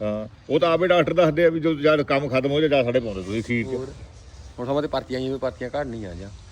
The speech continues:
Speaker 1: ਹਾਂ, ਮਿਲ ਵੀ
Speaker 2: ਭਾਈ
Speaker 1: ਚੱਲ
Speaker 2: ਉਹਨਾਂ ਦੀ
Speaker 1: ਪਏ
Speaker 2: ਕਹਿੰਦੇ
Speaker 1: ਨੇ।
Speaker 2: ਨਹੀਂ ਹਲੇ, ਮੈਂ ਕਿਹਾ ਬਈ ਲੰਬਰ ਸਿਰ ਘੜੀ ਜਾਓ, ਜਿਹਦੇ ਆਈਆਂ ਉਹਦੇ ਘੜ ਦਿਓ ਪਹਿਲਾਂ, ਫਿਰ ਸਾਡੀ ਪਿੱਛੇ ਸਾਡੀਆਂ ਘੜ ਦਿਓ।
Speaker 1: ਉਹਨਾਂ ਨੂੰ ਠੀਕ ਆ, ਹਲੇ ਤਾਂ ਜਾਈ ਜਾਂਦੀ ਹੋਣੀ ਪਰਚੀ।
Speaker 2: ਪਰਚੀ ਆ ਜਾਂਦੀ
Speaker 1: ਅੱਗੇ
Speaker 2: ਆ।
Speaker 1: ਪਿੱਛੇ ਡੇਟ ਹੋਈ ਜਾਂਦੀ।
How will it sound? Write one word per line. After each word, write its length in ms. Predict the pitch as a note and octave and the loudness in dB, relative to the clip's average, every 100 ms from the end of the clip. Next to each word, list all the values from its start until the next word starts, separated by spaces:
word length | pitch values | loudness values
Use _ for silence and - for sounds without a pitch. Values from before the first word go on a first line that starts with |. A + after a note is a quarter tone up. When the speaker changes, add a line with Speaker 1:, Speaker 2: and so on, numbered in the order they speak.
| - | -10
Speaker 1:
ਹਾਂ, 200 | G2+ A2+ | -4 -2
ਮਿਲ 220 | A#2 A#2+ | 0 2
ਵੀ 60 | C3 | 2
Speaker 2:
ਭਾਈ 140 | C#3+ | 2
Speaker 1:
ਚੱਲ 100 | C#3 | 4
Speaker 2:
ਉਹਨਾਂ 160 | D3+ D#3 | 6 4
ਦੀ 60 | F#3 | 6
Speaker 1:
ਪਏ 40 | |
Speaker 2:
ਕਹਿੰਦੇ 220 | - F#3 | 6 6
Speaker 1:
ਨੇ। 60 | F#3 | 6
Speaker 2:
ਨਹੀਂ 120 | F3+ | 4
ਹਲੇ, 140 | E3 | 0
ਮੈਂ 140 | D#3+ E3+ | 0 0
ਕਿਹਾ 0 | |
ਬਈ 140 | F3 | 2
ਲੰਬਰ 200 | D#3+ D3 | 0 0
ਸਿਰ 180 | D3 D#3 | -2 0
ਘੜੀ 120 | D#3+ | -2
ਜਾਓ, 280 | C3+ D3 D3+ | 0 0 0
ਜਿਹਦੇ 200 | D3+ E3 | -2 0
ਆਈਆਂ 220 | D#3+ D3 | 0 0
ਉਹਦੇ 200 | C#3 D#3+ E3+ | -2 -2 -2
ਘੜ 80 | D3+ | -2
ਦਿਓ 100 | D3 | -2
ਪਹਿਲਾਂ, 220 | D#3+ E3+ | -2 -2
ਫਿਰ 120 | C#3 | 0
ਸਾਡੀ 160 | C3 C3 | 0 -2
ਪਿੱਛੇ 240 | A#2 B2 | -4 -8
ਸਾਡੀਆਂ 260 | G#2+ A2 A#2 | -6 -8 -4
ਘੜ 80 | D3 | -4
ਦਿਓ। 240 | B2 B2+ C3 | -2 -6 -2
Speaker 1:
ਉਹਨਾਂ 180 | G#2+ | -2
ਨੂੰ 100 | A2+ | 0
ਠੀਕ 240 | A#2+ B2 B2 | 0 0 0
ਆ, 100 | C3 | 2
ਹਲੇ 200 | B2+ D3 | 4 6
ਤਾਂ 120 | D#3+ | 4
ਜਾਈ 180 | D3+ C#3 | 6 4
ਜਾਂਦੀ 200 | C#3 C3+ | 2 0
ਹੋਣੀ 160 | C3 | -2
ਪਰਚੀ। 300 | A#2+ G#2 C#3+ D#3 - - - | -2 -4 -6 -14 -16 -20 -6
Speaker 2:
ਪਰਚੀ 340 | A#2 B2+ A#2+ E3 | 0 0 0 0
ਆ 40 | |
ਜਾਂਦੀ 200 | D#3+ C#3 | 0 0
Speaker 1:
ਅੱਗੇ 120 | C3 | 2
Speaker 2:
ਆ। 20 | C3 | 2
Speaker 1:
ਪਿੱਛੇ 220 | C3 C#3+ | 2 2
ਡੇਟ 200 | B2+ B2 | 2 2
ਹੋਈ 140 | B2+ | 0
ਜਾਂਦੀ। 280 | A#2 A2+ C#3 | 0 -2 -8